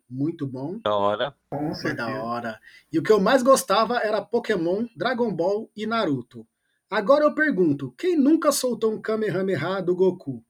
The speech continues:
Speaker 1: Quem nunca fez os
Speaker 3: <laughs>
Speaker 1: símbolos com as mãos do Naruto? Animes são fodas.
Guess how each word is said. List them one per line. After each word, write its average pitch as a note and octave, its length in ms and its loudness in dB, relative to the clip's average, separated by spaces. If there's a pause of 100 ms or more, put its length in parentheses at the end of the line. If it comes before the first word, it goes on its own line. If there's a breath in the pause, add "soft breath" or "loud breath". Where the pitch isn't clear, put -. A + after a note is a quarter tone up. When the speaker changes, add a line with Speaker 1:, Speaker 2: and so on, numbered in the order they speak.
(480)
Speaker 1:
Quem D4 200 2
nunca D4 280 6
fez A#3 200 0
os A#3 80 -2
Speaker 3:
<laughs> - 100 -2
Speaker 1:
símbolos B3 400 4
com - 140 -4
as G3+ 160 0
mãos F#3+ 260 0
do G3 140 -2
Naruto? E3+ 520 4 (440 soft breath)
Animes C#4 480 4
são C#4+ 200 2
fodas. B2+ 600 -6